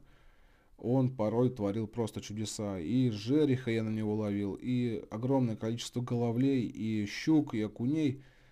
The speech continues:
и подъязки попадались. А, то бишь, это был один из самых-самых топовых в прошлых сезонах. Но вот в этом году его, его немножко потеснили. И чтобы,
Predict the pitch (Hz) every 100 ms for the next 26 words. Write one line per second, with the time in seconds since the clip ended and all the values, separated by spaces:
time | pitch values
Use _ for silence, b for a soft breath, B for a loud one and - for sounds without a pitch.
0 | B - 120 101 104 160 143 - 123 -
1 | 120 127 113 101 - b b b b 85
2 | 104 101 - 143 135 110 - 135 147 143
3 | 123 117 104 95 127 135 - 110 104 131
4 | 139 - 117 - - 123 135 127 131 104
5 | 104 110 - 120 117 120 113 110 - 104
6 | 104 107 101 107 110 107 87 85 98 135
7 | 165 127 117 113 113 104 110 120 113 104
8 | 110 120 123 135 123 117 123 117 - -
9 | 117 110 - 165 190 175 165 b b b
10 | b b b - 147 131 - 139 131 113
11 | 107 95